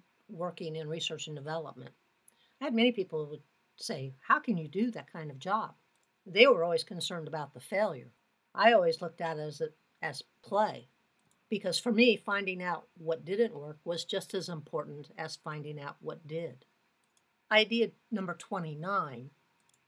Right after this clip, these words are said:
is to learn something new. A new game,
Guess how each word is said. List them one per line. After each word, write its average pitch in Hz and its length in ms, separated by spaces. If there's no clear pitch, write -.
is 220 220
to 226 120
learn 220 300
something 196 520
new. 165 320
A 175 80
new 156 200
game, 220 640